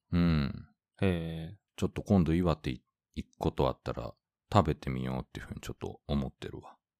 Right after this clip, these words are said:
Speaker 2: なかなか行けないけどね。
Speaker 1: まあ、なかなか行けないね。
Speaker 2: <laughs>
Speaker 1: 日本にも行けないからね、そもそもね。
Speaker 2: うん。
Speaker 1: うん。まあ、いつかね。
Speaker 2: 基本的に中国に住んでて、上海に住んでて困ることないんだけど、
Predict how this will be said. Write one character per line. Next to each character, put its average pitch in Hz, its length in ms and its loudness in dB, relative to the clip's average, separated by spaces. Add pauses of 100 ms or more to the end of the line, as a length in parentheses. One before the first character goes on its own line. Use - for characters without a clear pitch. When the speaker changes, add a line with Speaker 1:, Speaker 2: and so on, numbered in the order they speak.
(120)
Speaker 2:
な 104 140 4
か 123 120 8
な 120 140 8
か 110 100 8
行 107 80 6
け 110 80 8
な 104 100 8
い 95 60 4
け - 80 -4
ど 71 120 -6
ね。 67 100 -8 (840)
Speaker 1:
ま 135 160 8
あ、 127 40 12
な 90 300 4
か - 240 8
な 135 200 4
か 117 580 10 (240)
行 101 160 2
け 95 220 8
な 90 200 8
い 90 100 6
ね。 92 180 6
Speaker 2:
<laughs> - 20 4
Speaker 1:
日 104 140 8
本 156 260 10
に 87 80 8
も 69 140 2
行 71 160 -2
け 85 160 2
な 76 140 4
い 65 60 -2
か 69 120 -6
ら 69 120 -8
ね、 87 140 4
そ 69 160 -4
も 64 100 -10
そ - 140 -10
も - 140 -10
ね。 90 240 2
Speaker 2:
う - 20 4
ん。 87 560 4 (240)
Speaker 1:
う 85 60 2
ん。 71 420 -2 (400)
ま 73 140 -2
あ、 - 20 -2
い 71 80 -2
つ - 140 -12
か - 220 -14
ね。 113 200 -4 (380)
Speaker 2:
基 - 120 -16
本 185 140 6
的 190 180 4
に 180 120 8
中 175 280 10
国 - 140 6
に 95 80 8
住 117 180 6
ん 107 60 10
で 95 80 6
て、 90 260 2
上 143 220 10
海 123 140 10
に 92 60 4
住 - 160 0
ん 92 40 6
で 87 80 2
て - 80 -4
困 120 240 8
る 117 80 8
こ - 120 2
と 90 100 0
な 90 140 6
い 90 60 6
ん 85 40 4
だ 80 100 -2
け 85 100 -4
ど、 80 360 -4